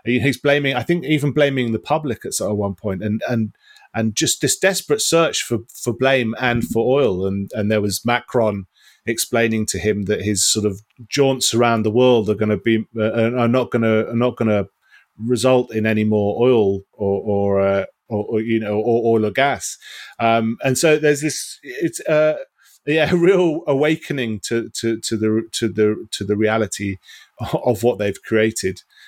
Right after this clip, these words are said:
Um, I, I mean, I, I, I don't want, I don't want to, to sort of be too Joe-centric either. I think it's denial across the board.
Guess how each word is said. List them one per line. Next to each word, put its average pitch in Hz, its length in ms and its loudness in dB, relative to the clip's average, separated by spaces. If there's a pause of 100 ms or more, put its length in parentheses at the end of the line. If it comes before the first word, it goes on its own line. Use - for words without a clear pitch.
(140)
Um, 92 520 -4 (160)
I, 110 220 -2
I 127 60 2
mean, 135 140 0
I, 135 220 2
I, 131 60 2 (480)
I 110 80 -6
don't 160 180 2
want, 139 260 0
I 139 80 2
don't 165 140 4
want 156 120 2
to, - 120 2 (180)
to - 140 -4
sort 131 180 0
of 107 140 0 (340)
be 131 320 4
too 123 600 2
Joe-centric 131 840 2
either. 113 300 0
I 98 120 -2
think 113 120 -4
it's - 240 -2
denial 123 480 2
across 107 400 -2
the 101 260 0
board. 98 380 0